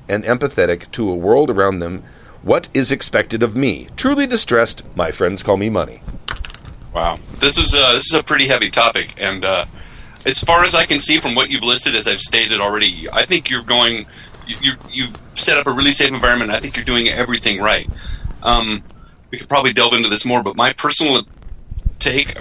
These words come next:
Speaker 2: right off the top is I don't know what more you can do. It sounds to me like you have set up a lot and you've bent over backwards to make sure that people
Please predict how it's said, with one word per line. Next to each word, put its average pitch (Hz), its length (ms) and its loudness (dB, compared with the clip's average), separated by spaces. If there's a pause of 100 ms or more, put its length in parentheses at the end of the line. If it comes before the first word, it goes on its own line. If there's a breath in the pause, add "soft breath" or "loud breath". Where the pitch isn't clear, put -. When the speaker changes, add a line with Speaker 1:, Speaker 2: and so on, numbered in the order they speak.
Speaker 2:
right 117 160 2
off 123 100 2
the 117 60 -4
top 123 260 2
is 107 220 0
I - 100 0
don't - 180 -2
know 131 140 2
what 123 200 0
more 131 240 2
you 131 180 -2
can 180 400 0
do. - 240 -2 (380)
It 120 100 0
sounds 165 260 4
to 135 80 -2
me 165 120 4
like 135 200 2
you 151 120 -2
have 143 100 0
set 143 220 4
up 135 160 0
a - 40 2
lot 113 360 2
and 110 120 0
you've 110 160 -8
bent 135 200 -2
over 127 180 -2
backwards 120 460 0
to 113 80 -2
make 113 160 0
sure 127 160 2
that 110 160 -2
people 110 420 -2